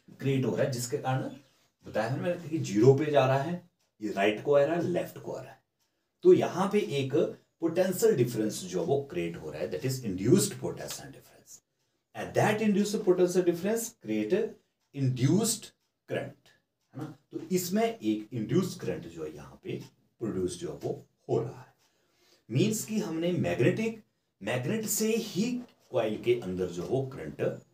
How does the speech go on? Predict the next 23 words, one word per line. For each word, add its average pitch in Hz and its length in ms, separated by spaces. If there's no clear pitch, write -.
प्रोड्यूस 90 420
कर - 100
दिया। - 360
ठीक - 140
है, 139 160
फे-, - 80
अ, 165 420
फैराडे, 95 460
माइकल 98 560
फैराडे 92 440
जो 98 240
था 95 120
ये, - 340
इन्होंने 156 280
ये, 131 360
अ, - 80
कॉन्सेप्ट 98 680
जो 156 160
वो 101 160
दे-, 98 240
दिया - 520
था - 300
एटीन - 420